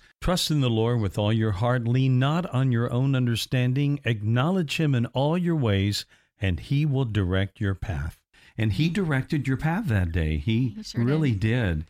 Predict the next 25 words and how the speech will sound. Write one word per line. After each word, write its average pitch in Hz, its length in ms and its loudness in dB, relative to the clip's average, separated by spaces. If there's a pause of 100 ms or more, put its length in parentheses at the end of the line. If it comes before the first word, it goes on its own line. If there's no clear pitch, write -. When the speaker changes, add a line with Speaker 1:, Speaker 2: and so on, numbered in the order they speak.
Speaker 1:
did. - 120 -14
He 107 120 0
makes 95 260 0
a 117 60 -2
way 117 200 0
where 139 140 0
there 151 140 -2
is 156 160 -4
no 165 160 0
way, 208 340 -2 (340)
and 98 280 0
he 107 180 2
opens 107 340 0
doors 123 520 -2
that 98 160 -2
you 107 160 0
didn't 113 220 0
even 113 220 0
know 143 360 0 (180)
there 110 160 -2
was 170 160 0
a 202 60 2
door 226 260 0
there. 101 480 -2
Speaker 2:
Mm-hmm. 202 240 -4